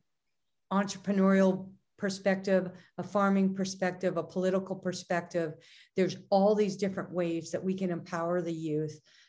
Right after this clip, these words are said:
to make a difference in our transforming the industrial food complex back into a Garden of Eden. And Dash, I just want to thank you so much from the bottom of my heart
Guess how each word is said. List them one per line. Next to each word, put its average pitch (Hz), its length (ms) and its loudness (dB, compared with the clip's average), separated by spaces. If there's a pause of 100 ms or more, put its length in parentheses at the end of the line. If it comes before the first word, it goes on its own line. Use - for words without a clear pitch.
(140)
to 202 100 -2
make 185 240 2
a 185 60 2
difference 170 680 -4
in 170 200 -6
our 151 300 -4 (720)
transforming 190 720 -2
the 160 120 -4
industrial 190 960 2
food 175 360 -6
complex 160 600 -8 (360)
back 160 240 -4
into 156 300 -6
a 151 60 -4
Garden 151 400 -8
of 151 80 -8 (120)
Eden. 147 360 -10 (640)
And 190 120 2
Dash, 196 280 0
I 208 140 -4
just 233 260 -6
want 208 120 -2
to 190 180 -2
thank 190 300 0
you 165 380 -2 (160)
so - 340 -4
much 196 460 -2
from 175 160 -8
the 165 80 -6
bottom 170 320 -4
of 175 80 -4
my 165 200 -6
heart 156 380 -6